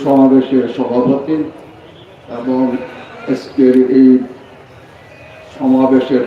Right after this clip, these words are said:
প্রধান আকর্ষণ হযরত ফিসা হুজুর সরমনায় দামাত বারকাতুহু। সংক্ষেপে কয়েকটি কথা আমি আপনাদের সম্মুখে উপস্থাপন করার চেষ্টা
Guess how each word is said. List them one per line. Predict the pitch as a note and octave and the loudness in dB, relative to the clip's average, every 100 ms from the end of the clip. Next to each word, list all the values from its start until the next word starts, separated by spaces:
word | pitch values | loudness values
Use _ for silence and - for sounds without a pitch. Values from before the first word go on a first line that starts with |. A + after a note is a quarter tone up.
| C3+ | -4
প্রধান | B2 C3 B2+ | -4 -2 -2
আকর্ষণ | A#2 A2 C3 - D3 D3 D#3 - | -4 -6 -6 -6 -2 0 0 -4
হযরত | B2+ B2+ C3+ B2 - | -4 -2 0 0 -2
ফিসা | B2+ - | -4 0
হুজুর | C3+ B2+ B2+ C#3 - - - - - - - - - - | 0 2 2 0 -2 -10 -16 -18 -18 -18 -18 -18 -18 -12
সরমনায় | B2 B2+ C3 C3+ C3 | -6 -2 0 2 0
দামাত | C3 C3 C3 B2+ | 2 4 4 2
বারকাতুহু। | B2+ A#2+ B2+ C3 B2+ C3 - A2 - - - - - - - - - | -2 -6 -6 -6 -6 -8 -14 -16 -20 -20 -20 -20 -20 -20 -20 -20 -6
সংক্ষেপে | D#3 C#3+ C3+ D#3 D#3 D#3 - C3 | 0 2 2 0 2 2 0 0
কয়েকটি | C#3+ D3+ - | 0 0 -2
কথা | C4 C3+ - B2+ | -2 -2 -4 -2
আমি | C3 C3 | 0 0
আপনাদের | - C#3 B2+ C3+ - | 0 -2 0 -2 2
সম্মুখে | C3 B2 - C3 | 2 2 0 -2
উপস্থাপন | B2+ C3 - D#3+ D3 C3+ | -2 -6 -8 -4 0 0
করার | B2+ C3 B2+ | 0 0 -2
চেষ্টা | - C3 - - | -2 -10 -10 -14